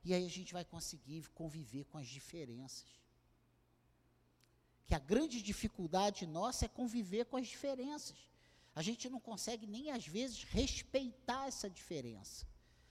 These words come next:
E a gente cria julgamentos. A gente rotula. E a gente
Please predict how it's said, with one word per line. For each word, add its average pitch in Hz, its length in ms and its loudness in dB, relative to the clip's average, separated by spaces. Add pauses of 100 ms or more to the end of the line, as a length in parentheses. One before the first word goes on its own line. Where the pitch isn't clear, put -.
(140)
E 123 80 0
a 120 60 2
gente 226 480 8 (400)
cria 226 500 6 (540)
julgamentos. 208 1120 8 (1600)
A 127 100 8
gente 180 320 4
rotula. 330 1080 12 (960)
E 220 120 12
a 202 100 12
gente 285 520 10